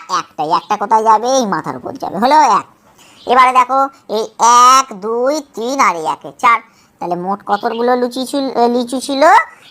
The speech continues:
ছেচল্লিশটা। তাহলে ঝুড়িতে মোট লিচু ছিল ছেচল্লিশটা। ঠিক আছে, এর পরের অঙ্কটা দেখো, জিলিপি বাইশ টাকা, পাঁপড় ভাজা সতেরো টাকা, বাদাম ভাজা আটত্রিশ টাকা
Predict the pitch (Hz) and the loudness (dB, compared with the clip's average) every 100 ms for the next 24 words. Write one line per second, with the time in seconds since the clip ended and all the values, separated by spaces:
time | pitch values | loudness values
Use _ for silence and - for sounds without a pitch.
0 | - - 165 120 120 120 - - - - | -20 -20 -18 -16 -18 -18 -20 -18 -18 -18
1 | _ - 165 160 - 180 190 233 233 190 | _ -4 -2 -2 -6 -6 -4 0 0 0
2 | 190 185 170 170 196 190 220 254 381 762 | -4 -4 -8 -6 -8 -6 -2 2 4 2
3 | - _ _ 151 123 120 - 92 - - | -6 _ _ -20 -20 -18 -18 -20 -20 -20
4 | - _ _ _ _ _ - 269 294 302 | -20 _ _ _ _ _ -2 0 2 0
5 | 311 _ _ _ - 294 285 240 247 269 | -8 _ _ _ 0 0 0 0 2 2
6 | 262 262 254 247 240 262 269 - _ _ | 0 0 0 2 2 2 -2 -2 _ _
7 | - 165 220 247 277 262 277 285 294 _ | -20 -12 -8 -4 -6 -4 -6 -6 -8 _
8 | _ 175 190 233 233 - 226 220 233 240 | _ 0 2 2 -6 -2 -2 2 2 2
9 | 247 - _ _ _ 214 202 233 240 214 | 0 -6 _ _ _ 0 0 0 -2 0
10 | 262 233 247 240 - _ _ - - 170 | -2 2 2 2 -4 _ _ -20 -8 -6
11 | 220 208 220 214 214 - 220 226 - _ | -4 -4 0 0 0 2 2 2 -2 _
12 | 160 175 180 196 196 190 190 202 226 285 | 0 2 4 0 0 0 0 2 2 2
13 | - _ _ - 180 - - 185 185 185 | 0 _ _ -4 -4 -4 -12 -10 -10 -8
14 | - 156 - | -6 -4 -6